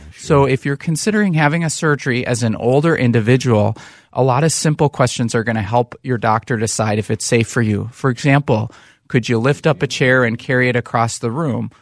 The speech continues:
Speaker 2: Or could you walk up a flight of stairs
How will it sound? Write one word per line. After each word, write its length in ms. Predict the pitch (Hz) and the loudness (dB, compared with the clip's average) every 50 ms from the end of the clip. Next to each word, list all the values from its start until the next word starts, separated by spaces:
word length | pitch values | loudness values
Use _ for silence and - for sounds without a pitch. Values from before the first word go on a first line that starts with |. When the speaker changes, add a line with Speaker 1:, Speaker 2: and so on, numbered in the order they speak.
| _ _ - | _ _ -4
Speaker 2:
Or 140 | - 127 123 | 0 0 0
could 260 | - - 135 120 - | 0 0 -2 -2 -2
you 80 | 139 123 | -4 -2
walk 320 | 120 120 123 123 131 - | 0 0 0 0 0 -2
up 160 | 143 131 - | -4 -4 -2
a 60 | 123 | -4
flight 340 | 117 - - 117 113 117 120 | -6 -4 -2 -2 0 2 0
of 100 | 120 110 | 0 -2
stairs 720 | - - - - 127 123 120 117 107 101 107 107 - - | -2 -6 -6 -2 0 2 2 2 2 0 -2 -4 -6 -10